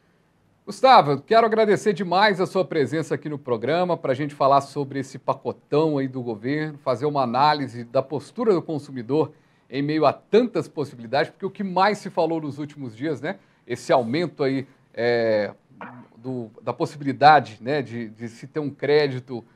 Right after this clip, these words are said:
com o F G T S, o recurso do F G T S sendo utilizado também pra questão do empreendedorismo e, principalmente, muito alerta nessa questão do consignado.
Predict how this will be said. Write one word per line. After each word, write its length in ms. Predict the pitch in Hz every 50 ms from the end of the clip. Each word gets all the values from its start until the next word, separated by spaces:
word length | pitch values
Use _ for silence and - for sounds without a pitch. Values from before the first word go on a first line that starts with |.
| _ _
com 360 | - 160 170 160 147 135 123 117 - _ _ _
o 240 | - 127 127 120 120
F 220 | 123 127 127 - -
G 100 | 127 117
T 140 | - 117
S, 460 | 113 127 151 165 160 160 - - - -
o 140 | - 180 185
recurso 480 | 151 180 160 175 - 214 233 - - -
do 80 | 175
F 160 | 165 151 - -
G 100 | 160 147
T 120 | - 143
S 180 | 131 135 135 -
sendo 260 | - 147 143 139 135
utilizado 560 | 131 - - 127 123 113 113 127 127 127 - -
também 340 | 127 120 117 117 117 117 - _ _ _ _ _ _
pra 160 | 147 143 143
questão 500 | 139 - 131 - - - 135 127 127 127
do 160 | 123 123 165
empreendedorismo 1040 | 185 175 - - 156 147 147 139 139 127 123 120 113 120 143 170 170 143 165 175 151 - _ _ _ 139
e, 60 | 139
principalmente, 1120 | - _ - 233 269 294 294 - - 226 214 - 185 160 139 139 143 151 151 147 - - _ _ _ _ _
muito 280 | 147 165 180 170 175 165
alerta 400 | 143 127 131 135 131 135 - 151
nessa 240 | 143 135 139 - 131
questão 320 | - 143 - - 135 131
do 100 | 135 135
consignado. 600 | - 151 139 - - 151 156 139 123 113 107 107